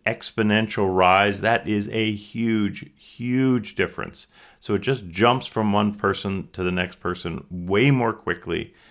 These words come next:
and easily. And the second thing that's a bit of concern is that there is evidence that it's making people sicker. That is, once you get covid, you're more likely to land in the hospital,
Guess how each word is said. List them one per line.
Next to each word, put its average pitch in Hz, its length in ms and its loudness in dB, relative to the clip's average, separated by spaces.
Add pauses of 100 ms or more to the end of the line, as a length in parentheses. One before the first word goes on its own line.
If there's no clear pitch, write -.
(200)
and 98 180 -2
easily. 85 580 -2
And 90 240 -4
the 101 80 -4
second 175 520 -2
thing 87 240 -2
that's 85 220 -4
a 90 80 -4
bit 135 460 0
of 117 140 0
concern 85 580 -4 (460)
is 95 120 -4
that 104 140 2
there 107 180 4
is 135 180 4
evidence 95 520 0
that 87 120 -2
it's 90 160 -6
making 90 360 -2
people 85 320 -6
sicker. - 500 -6 (400)
That 87 100 -2
is, 82 200 0
once 95 340 -2
you 85 60 -4
get 117 340 0
covid, 92 340 0
you're 85 140 -2
more 85 200 0
likely 85 400 -2
to 82 120 -2
land 82 400 -6
in 82 140 -6
the 76 80 -8
hospital, 73 680 -8